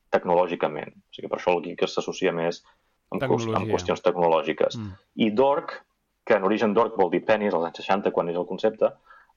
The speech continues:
Speaker 1: ehm, és una persona petosa en general. O sigui, el de les ulleres, que té astigmatisme, eh, té un munt de malalties... Els personatges de Sheldon and Company, doncs, eh, són una combinació d'aquestes
Speaker 2: Sí,
Speaker 1: coses,
Speaker 2: t'anava
Speaker 1: no?
Speaker 2: a
Speaker 1: Geek,
Speaker 2: dir.
Speaker 1: dork, eh, nerd.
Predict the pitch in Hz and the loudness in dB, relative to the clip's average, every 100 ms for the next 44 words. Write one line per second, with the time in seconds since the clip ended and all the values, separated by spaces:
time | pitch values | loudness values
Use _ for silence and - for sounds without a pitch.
0 | - 101 92 90 90 87 90 - 98 104 | 0 4 4 2 0 -2 0 2 2 2
1 | - 98 92 87 90 87 85 73 71 71 | 2 0 0 2 2 0 0 0 0 -2
2 | 71 _ _ 208 - 82 78 78 80 76 | -8 _ _ -20 -10 -2 0 2 0 0
3 | 87 95 92 - 87 87 - - - 87 | 2 2 2 0 0 2 2 -2 -4 -4
4 | - 101 95 95 90 90 90 - - _ | 0 0 2 0 2 2 0 -6 -20 _
5 | - 101 92 87 - 95 95 95 87 85 | 0 2 4 2 2 0 2 2 2 2
6 | 82 110 110 95 95 92 - _ - - | 2 0 4 4 4 2 -6 _ -4 0
7 | 117 113 113 123 101 95 - 107 101 90 | -2 2 2 2 0 2 2 4 2 2
8 | 113 113 101 101 117 90 85 - - - | 2 2 0 0 0 0 -2 -6 -8 -8
9 | _ - - 101 101 104 95 85 - 87 | _ -4 0 2 2 2 0 -2 0 0
10 | 82 - - - - 131 117 127 123 113 | 0 -6 -10 -10 -4 -4 -2 -2 0 0
11 | 107 107 110 85 80 - - 82 - 85 | -2 -2 2 2 2 -4 0 2 0 0
12 | 78 | 0